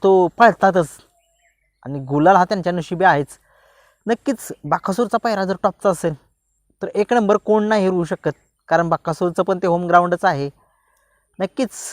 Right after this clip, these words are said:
बकासूर देवा, गुलाल मिळवून दे आम्हाला. तू जे काय तुझ्या, तुझे अनेक विक्रम आहेत तुझ्या नावावरती,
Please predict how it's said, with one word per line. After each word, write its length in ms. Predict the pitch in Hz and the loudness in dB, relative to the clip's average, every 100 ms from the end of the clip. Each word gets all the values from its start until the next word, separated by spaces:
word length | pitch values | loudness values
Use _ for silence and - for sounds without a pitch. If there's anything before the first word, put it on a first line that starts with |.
| - _ _ _ _ _ _ - | -18 _ _ _ _ _ _ -10
बकासूर 460 | 139 - 147 185 165 - _ _ _ _ _ _ _ - | -10 -6 -6 -4 -4 -8 _ _ _ _ _ _ _ -6
देवा, 300 | 160 151 156 139 _ _ _ _ _ _ - | 2 4 4 2 _ _ _ _ _ _ -6
गुलाल 260 | 147 247 | 4 6
मिळवून 320 | 269 277 220 214 | 6 4 4 6
दे 80 | |
आम्हाला. 340 | 208 185 165 156 - _ _ _ _ _ _ - | 4 4 2 0 -4 _ _ _ _ _ _ -6
तू 100 | 190 | -4
जे 180 | 175 214 | 0 2
काय 220 | 214 208 | 4 4
तुझ्या, 280 | 196 196 202 185 _ - | 2 0 -2 -2 _ -10
तुझे 220 | 170 185 185 | -6 -4 -4
अनेक 400 | - 175 196 202 | -4 -2 -4 -6
विक्रम 320 | 190 180 180 | -2 0 0
आहेत 120 | 160 | -2
तुझ्या 180 | 165 156 | -4 -2
नावावरती, 520 | 165 156 143 131 139 | -2 0 -2 -4 -8